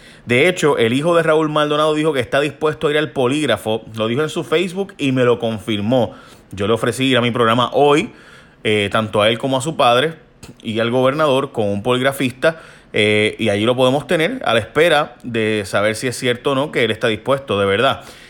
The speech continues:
Y es que Rauli, el hijo de Raúl Maldonado, ex secretario de Gobernación, ex secretario de Hacienda, ahora ex director de O G P y ex C F O del gobierno, o sea, jefe de todo el aparato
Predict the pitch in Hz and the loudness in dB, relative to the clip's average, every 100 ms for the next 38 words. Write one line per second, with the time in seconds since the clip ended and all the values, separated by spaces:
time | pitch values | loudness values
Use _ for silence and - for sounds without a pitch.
0 | - 117 113 156 131 160 180 147 143 - | -6 -2 0 0 2 4 4 2 0 -4
1 | 104 101 117 123 117 113 117 123 143 131 | -6 -4 0 2 2 0 2 0 2 2
2 | 123 131 - 113 117 - - 127 110 104 | 2 0 -2 -4 -6 -12 -6 -4 0 2
3 | 110 117 120 123 123 131 156 117 120 120 | 2 2 2 0 -2 -4 -2 -2 -2 0
4 | 123 120 117 123 123 117 120 113 120 135 | 0 2 2 2 0 -2 2 2 2 0
5 | 117 120 131 123 - 123 123 120 123 135 | -2 -4 -2 -4 -2 -2 0 0 0 -2
6 | 131 110 127 - 139 120 123 120 120 143 | -2 -2 -2 -4 -2 0 -2 0 0 0
7 | 143 101 104 127 - - - - 104 101 | 0 -2 -2 -4 -8 -20 -4 -2 0 0
8 | 135 107 - 131 160 175 156 123 123 131 | 2 0 2 2 4 4 4 4 2 0
9 | 135 | -2